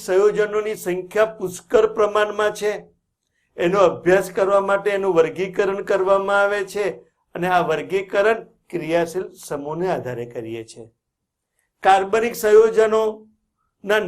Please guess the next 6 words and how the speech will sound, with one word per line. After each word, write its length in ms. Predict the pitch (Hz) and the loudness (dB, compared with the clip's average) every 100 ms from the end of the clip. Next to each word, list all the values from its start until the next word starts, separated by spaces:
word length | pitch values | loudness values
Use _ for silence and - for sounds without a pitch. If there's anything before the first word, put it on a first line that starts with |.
| 160 | 0
નામકરણ 640 | 170 208 208 220 208 214 208 | 0 -2 -2 0 2 2 2
માટે 260 | 208 214 214 214 | 0 4 2 4
પણ 180 | 226 226 214 _ _ - | 2 2 -2 _ _ -8
ક્રિયાશીલ 640 | 175 180 190 196 202 220 226 - _ _ _ - - | -4 2 2 2 0 -2 -4 -18 _ _ _ -16 -2
સમૂહનો 460 | 180 175 196 208 | 0 2 4 6
જ 60 | 240 | 4